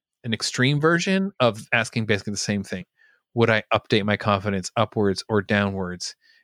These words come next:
And actually, even be-, you can even start playing a game with yourself, like we just did, which is like, well, if Vitalik Buterin said something about I D twenty twenty, which s-, was critical of it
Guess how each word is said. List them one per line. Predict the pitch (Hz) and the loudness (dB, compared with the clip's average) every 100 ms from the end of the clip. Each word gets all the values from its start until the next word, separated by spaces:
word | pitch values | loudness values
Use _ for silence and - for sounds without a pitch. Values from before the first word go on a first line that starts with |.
| - | -6
And | 123 | 0
actually, | 156 - 135 | 0 0 0
even | 143 147 | 2 2
be-, | 123 | 0
you | 143 | 0
can | 151 | 2
even | 131 113 | 2 2
start | 117 - | -2 0
playing | 113 107 | -2 -2
a | |
game | 92 113 131 | -2 -2 0
with | 110 | -2
yourself, | 107 - 98 92 - - | -4 -8 -8 -10 -16 -8
like | 107 104 | -6 -2
we | 104 | -2
just | 104 98 | -2 0
did, | 143 107 101 _ _ _ _ _ - _ - | 2 2 -2 _ _ _ _ _ -20 _ -8
which | 113 | -4
is | 107 | 0
like, | 107 101 92 _ _ _ _ - | 2 0 -4 _ _ _ _ -6
well, | 110 - | -6 -2
if | 214 240 202 | 2 2 2
Vitalik | 143 127 113 - | 2 2 2 2
Buterin | 113 110 110 101 | 2 2 2 0
said | - 110 101 | -2 -2 0
something | 113 101 107 | -2 -4 -4
about | 101 104 - | -2 -2 0
I | 107 | -2
D | 104 | -2
twenty | 98 - 107 98 | -8 -6 -6 -8
twenty, | - 101 98 95 _ _ _ _ _ - | -8 -8 -8 -12 _ _ _ _ _ -6
which | 110 - - | -2 -2 -6
s-, | - - - 120 | -8 -8 -8 -8
was | 110 - _ _ - | -8 -8 _ _ -2
critical | 254 214 120 95 - | 0 2 0 -2 0
of | 117 104 | 0 2
it | 104 | 0